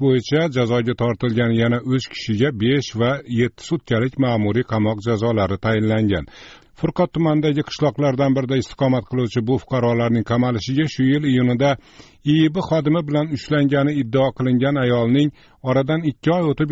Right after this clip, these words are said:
yozgan shikoyat arizasi asos bo'lgan. Ma'muriy ishlar bo'yicha Furqat tuman sudining ikkinchi oktyabrdagi qarori bilan shikoyat yozgan ayolning o'zi ham haqorat qilishda aybdor topilib, jazoga tortilgan. Nohaq jazolanganini iddao qilayotgan furqatliklar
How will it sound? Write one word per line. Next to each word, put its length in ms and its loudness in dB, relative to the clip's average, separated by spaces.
yozgan 380 0
shikoyat 320 0
arizasi 420 0
asos 280 -2
bo'lgan. 300 -2
Ma'muriy 420 2
ishlar 300 -2
bo'yicha 320 -2
Furqat 340 -4
tuman 280 0
sudining 340 2
ikkinchi 400 0
oktyabrdagi 680 0
qarori 340 0
bilan 220 -2
shikoyat 440 0
yozgan 360 0
ayolning 460 0
o'zi 240 -2
ham 220 2
haqorat 460 -2
qilishda 380 -4
aybdor 380 -2
topilib, 340 -2
jazoga 480 0
tortilgan. 480 -2
Nohaq 380 0
jazolanganini 800 0
iddao 280 0
qilayotgan 520 0
furqatliklar 680 -2